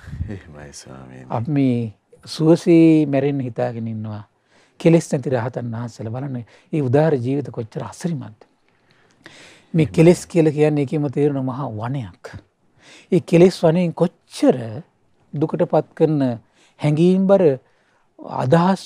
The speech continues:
Speaker 2: උදහස්, ප්‍රාර්ථනා කොච්චර ඇති වෙනවද නේ?
Speaker 1: එහෙමයි ස්වාමීනි.
Speaker 2: නිකෙලෙස් හිත්තල ඒ වගේ කෙලෙස් බර, හැඟීම් බර දුකට පත් කරනවල, අදහස්වල, ප්‍රාර්ථනාවල අවසානය තියෙන්නේ.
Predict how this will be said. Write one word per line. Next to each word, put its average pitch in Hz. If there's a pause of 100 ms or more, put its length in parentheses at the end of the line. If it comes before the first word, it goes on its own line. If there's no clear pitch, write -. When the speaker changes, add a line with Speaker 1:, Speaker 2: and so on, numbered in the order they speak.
Speaker 2:
උදහස්, 156
ප්‍රාර්ථනා 147
කොච්චර 120
ඇති 113
වෙනවද 104
නේ? 127 (160)
Speaker 1:
එහෙමයි 78
ස්වාමීනි. - (280)
Speaker 2:
නිකෙලෙස් 196
හිත්තල 147
ඒ 135
වගේ 117 (1040)
කෙලෙස් 196 (100)
බර, 143 (680)
හැඟීම් 170
බර 104 (1120)
දුකට 135
පත් 131
කරනවල, 113 (440)
අදහස්වල, 175 (600)
ප්‍රාර්ථනාවල 135 (280)
අවසානය 107
තියෙන්නේ. -